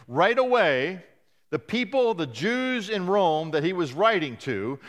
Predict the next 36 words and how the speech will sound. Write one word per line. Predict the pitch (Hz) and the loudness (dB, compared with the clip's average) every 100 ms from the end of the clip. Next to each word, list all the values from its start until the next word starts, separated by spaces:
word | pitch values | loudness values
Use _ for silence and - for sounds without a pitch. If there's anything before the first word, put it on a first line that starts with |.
| - | -6
would | 160 | 0
have | 170 127 | 0 -2
got | 117 170 208 | -2 2 2
his | 170 185 - | 2 -2 -2
point | - 190 185 123 147 _ - - | -8 -2 0 -2 -6 _ -20 -2
as | 139 143 - | -2 -2 -8
pointing | 185 226 240 247 240 | -2 0 0 -2 -6
to | - 185 175 170 | -4 0 2 2
the | 160 160 | 0 -4
cities | - 285 302 220 139 | -4 -4 0 0 0
of | 143 107 | -4 -2
refuge | 135 120 - 120 117 143 143 - - | 0 0 -2 -6 -4 -6 -10 -20 -8
mentioned | 147 170 170 170 | -2 -2 -2 -4
in | 170 | -4
the | 156 | -2
Old | 151 147 - | 0 -2 -4
Testament. | 175 143 - 104 _ _ _ _ _ _ _ _ _ _ _ _ _ _ _ | -6 -6 -8 -20 _ _ _ _ _ _ _ _ _ _ _ _ _ _ _
You | 120 | -10
ever | 131 | -4
hear | 156 | 0
about | 143 139 | 0 -2
the | |
cities | 117 156 147 | -4 -6 -6
of | 120 | -4
refuge? | 135 139 143 147 151 - _ _ _ _ _ _ _ _ _ _ | -2 -2 -4 -10 -12 -20 _ _ _ _ _ _ _ _ _ _
Read | 127 135 | -8 -4
back | 127 127 123 117 | -2 -2 -4 -8
in, | 98 95 | -14 -10
uh, | 98 92 95 _ | -8 -8 -12 _
Numbers | 117 120 117 117 104 | -10 -8 -8 -10 -12
and | 95 | -10
Deuteronomy, | 117 104 117 135 135 135 | -8 -4 0 0 -2 -6
it | 117 | -6
talks | - 127 - | -4 -6 -6
about | 110 123 127 127 | -4 -2 -2 -2
them. | 135 131 | -8 -8